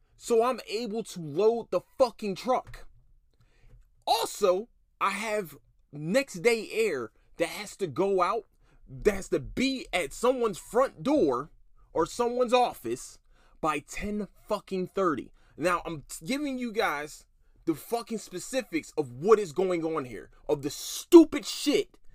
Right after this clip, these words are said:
I deal with every day. Because it's supposed to be a logistics company, but yet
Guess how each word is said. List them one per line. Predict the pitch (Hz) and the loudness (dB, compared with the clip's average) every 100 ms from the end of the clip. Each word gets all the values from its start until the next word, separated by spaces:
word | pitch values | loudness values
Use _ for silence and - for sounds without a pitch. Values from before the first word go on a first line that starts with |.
| - - | -10 -4
I | 165 | -2
deal | 135 220 | 6 6
with | 196 180 | 6 4
every | 180 156 156 | 0 -2 -2
day. | 135 95 - - _ | -2 -4 -10 -20 _
Because | 175 196 156 | 0 2 2
it's | 165 | -4
supposed | - 233 - | 0 0 0
to | |
be | 190 196 | -6 0
a | 175 156 - - | 2 2 -4 -12
logistics | - 285 151 117 247 - 277 - | 4 4 6 2 -2 -2 -4 -6
company, | - 254 214 139 117 117 _ _ _ | -4 -4 -2 -6 -6 -10 _ _ _
but | - 175 | 2 2
yet | 135 123 269 247 | 2 0 2 2